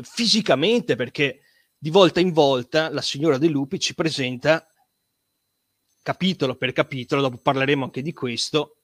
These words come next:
le varie mappe e gli allineamenti che Sandro ha, ha scoperto durante le sue ricerche, durante le sue, eh, peregrinazioni. E infatti, Sandro, cioè,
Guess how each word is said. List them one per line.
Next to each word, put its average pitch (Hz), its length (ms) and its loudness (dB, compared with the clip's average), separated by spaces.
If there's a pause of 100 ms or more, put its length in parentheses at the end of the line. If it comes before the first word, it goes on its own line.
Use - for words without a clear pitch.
le 143 120 -2
varie 147 440 4 (240)
mappe 151 720 -2 (800)
e 165 120 6
gli 156 120 4
allineamenti 143 920 0 (260)
che 156 120 -6
Sandro 127 500 -2
ha, 110 180 -8 (640)
ha 131 80 -4
scoperto 123 720 -2
durante 127 360 -4
le 123 100 -4
sue 123 420 -6 (260)
ricerche, 135 640 -2
durante 123 340 -2
le 113 100 -6
sue, 117 500 -6 (260)
eh, 110 640 -6
peregrinazioni. 120 1000 -6 (1300)
E 160 160 -4
infatti, 175 400 2
Sandro, 127 400 -4
cioè, 123 240 -4